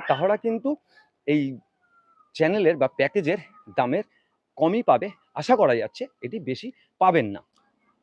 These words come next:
তো বন্ধুরা, এনসিএফ প্যাকের একশো তিপ্পান্ন টাকা থেকে দাম কমিয়ে বা বাড়িয়ে কি করা হয়েছে, সেটা কিন্তু এখনও স্পষ্ট নয়। তো তাই নির্দেশ দিয়েছেন যে এটি নব্বই দিনের মধ্যে আপনাদের, মানে, কার্যকরী করতে হবে,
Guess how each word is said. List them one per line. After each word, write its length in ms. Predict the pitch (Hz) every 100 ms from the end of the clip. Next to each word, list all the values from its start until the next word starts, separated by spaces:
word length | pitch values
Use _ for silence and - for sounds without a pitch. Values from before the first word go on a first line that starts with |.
| -
তো 40 |
বন্ধুরা, 340 | 247 262 262 277 - 151
এনসিএফ 360 | 180 - 254 -
প্যাকের 300 | 202 202 220 -
একশো 180 | 139 - 208
তিপ্পান্ন 420 | 160 - 185 196 214
টাকা 280 | 208 196 208 196
থেকে 220 | 196 196 202 147
দাম 160 | 151 165 175 _ _ _ _
কমিয়ে 340 | 170 185 208 208 202
বা 80 | 214
বাড়িয়ে 360 | 151 147 165 165 -
কি 80 | 247 196
করা 160 | 175 180
হয়েছে, 200 | 180 185 156
সেটা 220 | 139 165
কিন্তু 160 | 190 185 120
এখনও 240 | - 165
স্পষ্ট 380 | 131 - 131 - 175 139
নয়। 140 | 151 - _ _ _
তো 80 | 131 123 120 - _ _ _
তাই 180 | 170 170 196
নির্দেশ 340 | 170 139 196 147
দিয়েছেন 260 | 165 180 226 156
যে 60 | 156
এটি 120 | 147 196 151
নব্বই 240 | 127 165 165
দিনের 200 | 175 175
মধ্যে 240 | 170 160 185 185 _ _ _ _ _ _ -
আপনাদের, 360 | 120 156 151 135 - _ _ _ _ _
মানে, 140 | 113 113
কার্যকরী 420 | 139 139 165 165 160
করতে 220 | 147 - 180
হবে, 140 | 127